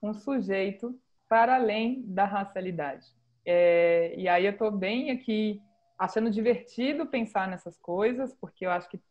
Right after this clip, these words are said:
também se trata disso, de exercício de pensamento, porque o Baldwin não tá dizendo, ele, embora ele tenha sido enquadrado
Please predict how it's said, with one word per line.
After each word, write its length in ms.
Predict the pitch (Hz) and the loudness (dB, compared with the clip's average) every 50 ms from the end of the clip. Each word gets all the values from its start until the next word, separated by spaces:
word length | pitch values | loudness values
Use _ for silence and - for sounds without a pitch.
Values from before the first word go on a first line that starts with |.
| _ _ | _ _
também 380 | - 185 185 196 202 202 202 | -6 -6 -4 -4 -6 -6 -8
se 100 | 202 208 | -10 -10
trata 340 | 202 - - 190 185 - 180 | -12 -8 -6 -6 -6 -4 -6
disso, 400 | 170 165 165 196 240 294 285 233 | -8 -8 -6 -6 -6 -4 -6 -4
de 80 | 190 208 | -4 -4
exercício 600 | 208 202 190 185 _ - - _ 233 226 - 202 | -4 -4 -6 -8 _ -20 -12 _ -10 -10 -8 -10
de 80 | 202 202 | -12 -8
pensamento, 640 | - 196 190 180 _ 180 175 175 190 233 294 - _ _ _ _ _ _ _ _ _ | -8 -8 -10 -8 _ -10 -8 -6 -6 -6 -8 -10 _ _ _ _ _ _ _ _ _
porque 180 | 220 208 214 233 | -8 -4 -2 -2
o 80 | 226 | -2
Baldwin 360 | 214 220 220 233 233 226 240 | 0 0 -2 -2 -2 -2 -2
não 180 | 233 240 254 269 | -2 -2 -4 -2
tá 160 | 262 262 254 | -2 -2 -2
dizendo, 640 | 226 196 185 196 214 220 220 220 226 226 220 214 - _ _ _ _ | -2 -4 -4 -4 -4 -2 -2 -2 0 -2 -2 -2 -4 _ _ _ _
ele, 120 | - 202 - 202 | -6 -6 -4 -2
embora 260 | 208 208 220 240 262 | 2 2 4 4 4
ele 100 | 269 262 | 0 -2
tenha 160 | 247 262 254 | -2 -2 -2
sido 200 | 247 - 233 208 | -2 -2 -4 -4
enquadrado 840 | 233 240 254 254 269 262 220 190 175 170 170 175 196 226 233 240 285 | -2 -2 -2 -2 -2 -2 -2 0 0 0 2 2 0 0 -2 -4 -8